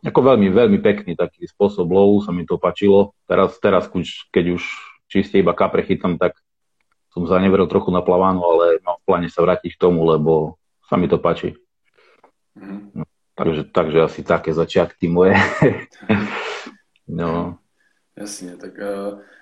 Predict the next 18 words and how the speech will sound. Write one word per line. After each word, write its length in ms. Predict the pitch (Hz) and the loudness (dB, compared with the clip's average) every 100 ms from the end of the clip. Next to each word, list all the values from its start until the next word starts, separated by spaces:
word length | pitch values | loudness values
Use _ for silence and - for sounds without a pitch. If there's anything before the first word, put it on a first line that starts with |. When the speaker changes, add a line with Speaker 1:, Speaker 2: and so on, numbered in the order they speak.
| _ _ | _ _
Speaker 2:
u 240 | - 107 107 | -18 -14 -12
té, 260 | 120 117 | -8 -8
u 100 | 113 | -8
těch 160 | 113 127 | -8 -8
začátků 340 | 117 127 127 | -4 -6 -4
ještě 200 | 123 - | -8 -8
můžeme 400 | 127 123 127 135 | -10 -10 -6 -6
zůstat. 680 | 104 98 - - 110 - - | -6 -12 -12 -6 -4 -6 -10
Eh, 140 | 104 104 | -8 -8
zač-, 300 | 110 - - | -8 -12 -10
eh, 160 | 107 | -8
řekni 240 | 107 117 131 | -10 -12 -10
nám, 240 | 131 - - _ _ - - | -8 -10 -16 _ _ -20 -16
eh, 480 | 107 107 110 107 107 _ _ _ - | -10 -6 -6 -8 -14 _ _ _ -20
když 140 | 117 123 | -16 -10
jsi 80 | |
začínal 460 | 120 117 131 127 113 | -10 -6 -2 -2 0
vyloženě 680 | 127 120 120 123 123 113 | -2 -2 -6 -10 -10 -12